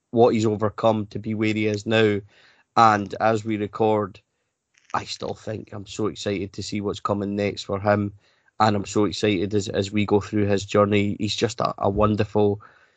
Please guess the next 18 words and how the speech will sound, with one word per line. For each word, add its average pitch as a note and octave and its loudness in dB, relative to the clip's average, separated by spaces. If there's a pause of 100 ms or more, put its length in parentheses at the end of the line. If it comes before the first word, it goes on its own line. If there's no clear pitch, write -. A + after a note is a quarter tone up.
(300)
wonderful, G#2+ 0
wonderful G#2 0
player. G#2 2
And, G#2+ 4
and B2+ 4
we're B2 8
lucky C3 2
to G#2 -6
have G#2 4
him, G2+ -4
and G2+ -8
we G2+ -10
should G#2 -8
enjoy G#2 -2
him G2 -6
while G2+ -6
he's G2+ -8
here. G2+ -8